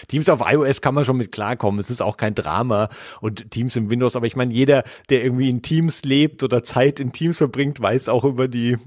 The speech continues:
Seltsamkeiten von Teams und die Vision O S Version, die sieht wirklich, wirklich gut aus. Ich war ernsthaft überrascht davon, muss ich sagen, weil, ähm, sie haben sie so ein bisschen, ja, also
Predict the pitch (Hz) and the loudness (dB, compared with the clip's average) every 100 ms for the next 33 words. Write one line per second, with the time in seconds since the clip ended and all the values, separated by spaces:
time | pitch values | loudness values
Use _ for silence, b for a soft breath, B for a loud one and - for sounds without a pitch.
0 | 151 - 135 135 151 143 127 120 107 113 | -14 -2 2 2 2 0 0 0 0 0
1 | 123 107 113 113 - 117 135 - B B | -2 -2 -2 -2 -4 -2 -2 -6 B B
2 | 131 - 160 B B - 92 127 139 117 | -4 0 0 B B -14 -6 -4 -4 -6
3 | 117 - 120 107 120 117 110 131 - 98 | -6 -6 -8 -10 -10 -8 -8 -8 -8 -10
4 | 120 170 196 196 165 156 175 208 214 - | -2 2 2 2 -2 -2 0 0 -2 -4
5 | 214 220 135 123 110 120 - 127 214 - | -2 2 2 2 0 -2 -2 -2 0 -2
6 | - 196 160 175 - 196 131 117 110 110 | -2 2 2 2 0 0 0 0 -4 -4
7 | 117 104 107 104 101 107 107 104 107 104 | -2 -2 0 0 2 4 2 0 -2 -4
8 | 110 110 120 147 135 127 131 147 127 120 | -4 0 0 2 0 0 -2 -2 0 -2
9 | 117 - 107 107 117 - 87 104 | -6 -10 -6 -4 -6 -10 -10 -10